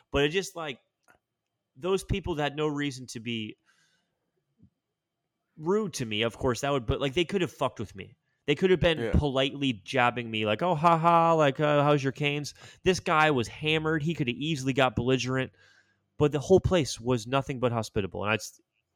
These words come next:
Speaker 1: it was a pleasant surprise.
Speaker 2: Man, that's, that's, uh, that's crazy, especially from F S U fans. I've been around them; they're fucking obnoxious,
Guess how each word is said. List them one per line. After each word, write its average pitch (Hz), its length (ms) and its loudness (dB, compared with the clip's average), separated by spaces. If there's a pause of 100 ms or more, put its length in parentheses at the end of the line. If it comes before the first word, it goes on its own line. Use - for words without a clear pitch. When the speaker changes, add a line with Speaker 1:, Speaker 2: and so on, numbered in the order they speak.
(120)
Speaker 1:
it 131 60 -4
was 139 320 -2
a 131 60 -6
pleasant 135 340 0
surprise. 101 520 -8 (760)
Speaker 2:
Man, 110 280 -8
that's, 110 380 -10 (460)
that's, 104 320 -14
uh, 85 260 -12 (100)
that's 87 260 -16
crazy, 95 180 -10
especially 123 280 -14
from 107 120 -14
F 95 120 -12
S 90 180 -18
U 90 100 -16
fans. 78 320 -20
I've 82 140 -16
been 85 100 -16
around 78 200 -18
them; 73 100 -20
they're 71 100 -20
fucking 73 320 -20
obnoxious, - 480 -20